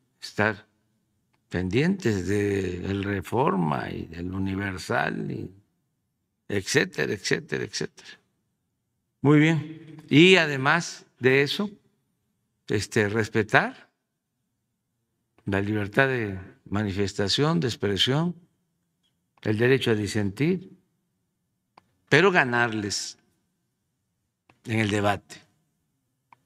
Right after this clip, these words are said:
Y si se puede, exhibirlos cada vez más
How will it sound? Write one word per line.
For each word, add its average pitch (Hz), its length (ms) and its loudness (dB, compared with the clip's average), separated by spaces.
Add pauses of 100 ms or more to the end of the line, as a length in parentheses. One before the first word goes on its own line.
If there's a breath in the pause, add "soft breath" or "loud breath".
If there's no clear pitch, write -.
(680)
Y 113 240 2
si 98 400 0
se 92 180 -2
puede, 143 600 0 (880)
exhibirlos 139 1160 -2 (920)
cada 131 280 0
vez 127 220 -4
más 143 520 -6